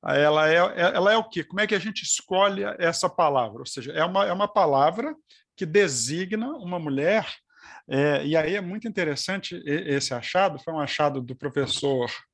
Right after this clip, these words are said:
Hernani Chaves, é, que a gente discutiu isso muito, porque é, é, você já viu, você entra num banheiro, né, é, vai tá escrito puta,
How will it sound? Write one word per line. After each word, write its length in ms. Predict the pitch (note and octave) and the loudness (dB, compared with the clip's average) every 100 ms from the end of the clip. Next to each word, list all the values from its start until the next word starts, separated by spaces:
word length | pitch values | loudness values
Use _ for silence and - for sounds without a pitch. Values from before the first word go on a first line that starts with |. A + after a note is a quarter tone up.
| _ - | _ 0
Hernani 420 | C3+ C3+ C#3 C3+ | 2 2 0 0
Chaves, 600 | - D#3+ G3 B2+ A#2+ - - - - - - | 2 4 4 0 -6 -8 -12 -18 -18 -20 -2
é, 260 | C3 B2 B2 | 0 0 0
que 120 | C3+ | -2
a 40 | |
gente 240 | B2+ D3+ C#3+ | -2 -6 -6
discutiu 460 | - C3+ - C#3 | -4 -4 -2 -2
isso 220 | C3 - | -2 -2
muito, 400 | C3+ F#3+ E3 - _ - - - - - | -2 0 -2 -10 _ -18 -16 -18 -12 -6
porque 300 | D3 - G#3+ | -6 2 2
é, 680 | - E3+ G#3 - D#3+ D3+ | 4 4 4 4 4 4
é, 20 | - | 0
você 200 | - F#3 | -2 2
já 140 | C4 | 2
viu, 180 | F3+ B2 | 2 -2
você 160 | - | -2
entra 280 | F3 D#3+ D#3 | -2 2 0
num 180 | D3+ D3 | 2 2
banheiro, 420 | E3+ D#3+ F3 A#3+ | 2 4 2 2
né, 240 | A#3 A#3 A#3 - - - | 0 0 -2 -16 -20 -2
é, 340 | C#3+ C#3 B2+ | 2 4 4
vai 180 | C#3 D#3+ | 2 2
tá 120 | F3 | 2
escrito 480 | E3 - E3+ - - _ | -2 -4 -8 -10 -18 _
puta, 540 | E3+ E3+ - C#3 B2 | -4 -4 0 2 2